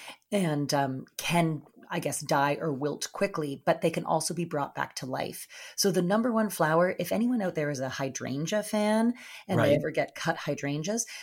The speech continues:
Speaker 1: so often you'll get a beautiful bouquet. "Oh my God, it's got three or four hydrangea. This is lovely." And then the next morning you'll get up and the hydrangea will be like, like, it'll look dead. It'll be all wilty.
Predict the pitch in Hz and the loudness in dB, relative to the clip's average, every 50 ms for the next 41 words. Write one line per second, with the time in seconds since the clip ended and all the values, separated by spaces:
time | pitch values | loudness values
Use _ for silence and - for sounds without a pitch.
0 | - - - 190 180 170 175 - - 180 214 - 262 226 202 180 175 165 147 - | -6 0 4 6 6 6 4 2 2 2 2 2 2 2 2 2 0 0 -2 -2
1 | 196 220 202 180 196 170 170 - 180 175 170 - - 202 202 190 - 165 156 160 | -4 -4 -4 -4 -6 -8 -4 0 2 4 4 2 2 -2 -2 0 0 2 0 0
2 | 165 - - - - - - 254 254 240 233 - 208 202 185 156 170 165 - - | -2 -4 -6 -6 -6 -4 -2 0 0 0 0 0 -2 -2 -2 -2 -4 -6 -4 -4
3 | 202 202 202 185 208 202 165 156 147 - - - 170 180 185 180 175 180 180 175 | -2 -2 -2 -2 -2 -2 -2 -2 -4 -4 -4 -2 -2 -2 -2 0 -2 -2 -4 -4
4 | - - - - - 185 190 175 165 165 165 175 185 180 - - 180 170 170 180 | -8 -14 -18 -6 0 2 4 4 4 4 4 2 2 2 2 2 4 4 6 6
5 | 185 185 180 170 165 156 135 160 151 147 143 139 - - 170 180 156 151 143 147 | 6 4 4 2 0 0 0 2 2 2 2 0 -2 -4 -2 -2 -2 -2 -2 -2
6 | 156 151 160 160 160 151 170 165 151 151 156 143 147 143 139 - _ - 170 165 | -2 0 2 0 0 2 0 0 0 0 0 0 0 0 -2 -4 _ 0 0 0
7 | - - - 208 190 180 165 165 170 165 - - 160 98 - 127 135 135 - 151 | 2 4 6 6 8 8 8 6 4 4 4 4 4 4 2 0 -2 -4 -6 -4
8 | - - 151 151 147 139 151 143 131 - 135 113 101 - | -2 2 2 2 4 4 2 0 0 -2 -8 -10 -10 -12